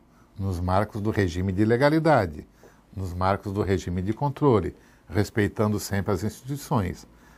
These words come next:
respeitando o poder legislativo, respeitando o poder judiciário, respeitando o Ministério Público, respeitando os controles que vêm da sociedade, as informações que vêm pa-, da sociedade. Assim, eu creio que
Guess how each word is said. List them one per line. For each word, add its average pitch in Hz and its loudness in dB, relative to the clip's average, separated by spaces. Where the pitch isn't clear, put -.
respeitando 98 0
o - -2
poder 92 2
legislativo, 90 0
respeitando 92 -4
o 87 -4
poder 92 0
judiciário, 113 -4
respeitando 90 0
o 90 4
Ministério 104 2
Público, 95 -2
respeitando 104 0
os 104 -6
controles 131 2
que 107 -4
vêm 95 0
da 95 -2
sociedade, 85 -6
as 92 -6
informações 101 -2
que 104 -4
vêm 95 0
pa-, - -4
da 90 -6
sociedade. 78 -6
Assim, 98 2
eu 123 4
creio 107 4
que 98 -2